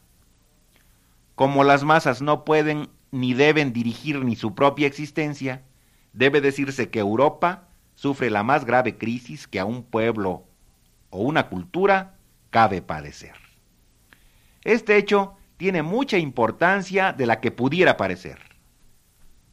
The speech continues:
La palabra masa equivale a multitud, equivale a vulgo, vulgo hombre, y eso es lo que integra hoy casi totalmente la humanidad.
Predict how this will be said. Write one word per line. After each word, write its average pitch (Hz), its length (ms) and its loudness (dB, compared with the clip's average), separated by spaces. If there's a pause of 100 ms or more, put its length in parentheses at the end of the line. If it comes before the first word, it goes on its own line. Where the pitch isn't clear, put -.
(260)
La 113 220 6
palabra 131 380 8
masa 175 540 2 (600)
equivale 143 720 4
a 123 100 6
multitud, 120 720 0 (960)
equivale 147 720 4 (380)
a 117 160 6
vulgo, 143 600 4 (580)
vulgo 156 540 8
hombre, 165 480 4 (720)
y 156 160 0
eso 196 400 4 (480)
es 151 200 0
lo 120 160 0
que 98 80 -8
integra 101 420 -2
hoy 123 220 0
casi 120 420 -2
totalmente 95 680 -4
la 78 100 -8
humanidad. 69 560 -18